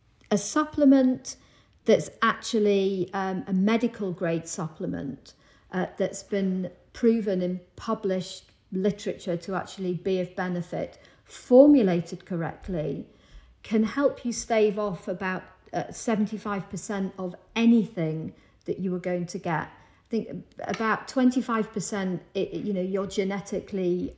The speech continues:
you know, it's not a lot you can do. You're genetically made up to, to get that disease or, or to have that degeneration take place. But you can stave off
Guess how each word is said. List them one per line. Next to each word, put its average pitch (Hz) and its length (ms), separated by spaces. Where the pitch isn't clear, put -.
you 202 100
know, 165 60
it's 185 120
not 202 200
a 214 60
lot 190 160
you 185 80
can 190 160
do. 185 120
You're 180 200
genetically 185 600
made 175 360
up - 260
to, 175 200
to - 180
get 180 280
that 175 200
disease 175 480
or, - 120
or 175 160
to 165 140
have 175 280
that 175 180
degeneration 175 720
take 170 320
place. - 400
But - 160
you 202 220
can 226 240
stave 262 540
off 156 400